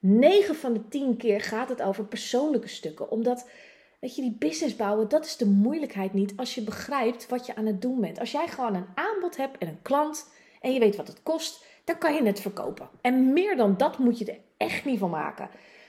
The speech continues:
Maar we maken er zoveel van, omdat het moet goed genoeg zijn. En wat nou als ze dit denken? En wat nou als ze dat? En, en we doen vaak ook aanbod. En, en ik heb toevallig van de week ook weer iemand gesproken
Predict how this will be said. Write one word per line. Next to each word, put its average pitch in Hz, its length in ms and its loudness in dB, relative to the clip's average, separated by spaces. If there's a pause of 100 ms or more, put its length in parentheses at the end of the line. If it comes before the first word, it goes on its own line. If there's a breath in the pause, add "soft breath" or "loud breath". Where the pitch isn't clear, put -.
(260 loud breath)
Maar 262 160 4
we 285 80 4
maken 302 480 0
er 220 100 4
zoveel 175 400 -4
van, 196 300 -6
omdat 277 340 0
het 330 100 -8
moet 339 160 0
goed 415 320 4
genoeg 208 320 2
zijn. 175 340 -6
En 240 120 2
wat 302 180 2
nou 381 140 4
als 370 160 0
ze 269 140 0
dit 339 220 -4
denken? 175 300 0
En 233 100 -2
wat 302 120 2
nou 320 120 -2
als 311 100 -2
ze 240 160 -8
dat? 311 240 0
En, 240 200 -2 (360 loud breath)
en 269 120 -2
we 240 160 0
doen 302 260 0
vaak 254 440 -6
ook 247 260 0
aanbod. 247 600 2
En, 214 240 2
en 214 340 0
ik 208 120 -10
heb 214 80 -12 (260)
toevallig 220 480 -6 (320)
van 226 200 -8
de 226 60 0
week 233 220 0
ook 233 100 0
weer 233 140 4
iemand 226 280 0
gesproken 214 580 0